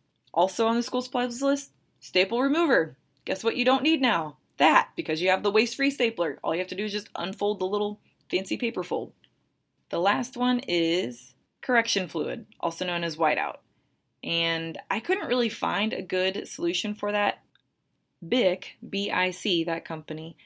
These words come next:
has a line called Eco Solutions, where it brags how it's seventy-four percent made from eco plastics. I don't know what that is.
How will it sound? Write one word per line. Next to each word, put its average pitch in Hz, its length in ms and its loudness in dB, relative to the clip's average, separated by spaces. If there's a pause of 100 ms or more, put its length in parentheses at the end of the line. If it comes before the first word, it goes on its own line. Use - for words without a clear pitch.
has 185 420 0
a 165 220 2
line 170 520 0
called 165 300 -4
Eco 190 320 -4
Solutions, 185 880 -2 (720)
where 170 240 4
it - 80 -4
brags 175 460 2
how 165 160 0
it's 165 200 -6
seventy-four 269 640 0
percent 233 500 -4
made 208 280 -2
from 165 300 -4
eco 247 360 -2
plastics. - 760 -4 (100)
I 147 80 -2
don't 143 180 -4 (140)
know 160 100 -6
what 147 140 -6
that - 120 -8
is. - 260 -12